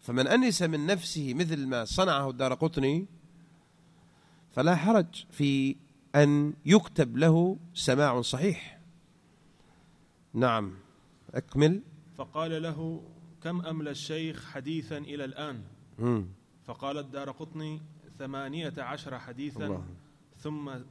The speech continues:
Speaker 2: سردها كلها عن ظهر قلب بأسانيدها ومتونها، فتعجب الناس منه، والله أعلم.
Speaker 1: هذا وإن كان نادر، لكن واقع. شوف، الآن اتهم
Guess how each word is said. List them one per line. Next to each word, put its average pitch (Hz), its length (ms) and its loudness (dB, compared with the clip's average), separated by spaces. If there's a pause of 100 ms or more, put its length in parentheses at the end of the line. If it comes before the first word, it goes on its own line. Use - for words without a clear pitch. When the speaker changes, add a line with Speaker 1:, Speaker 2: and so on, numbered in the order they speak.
(300)
Speaker 2:
سردها 135 560 -8
كلها 131 500 -10
عن 120 200 -14
ظهر 135 240 -12
قلب 139 300 -12 (260)
بأسانيدها 127 920 -10
ومتونها، 139 800 -12 (160)
فتعجب 127 560 -10
الناس 127 400 -14
منه، 131 420 -12 (280)
والله 123 440 -12
أعلم. 104 200 -18 (300)
Speaker 1:
هذا 131 680 -2 (720)
وإن 131 220 2
كان 131 220 0
نادر، 117 560 0 (100)
لكن 123 220 -6
واقع. 147 380 -2 (880)
شوف، 127 200 -6 (1120)
الآن 196 520 4 (640)
اتهم 151 520 6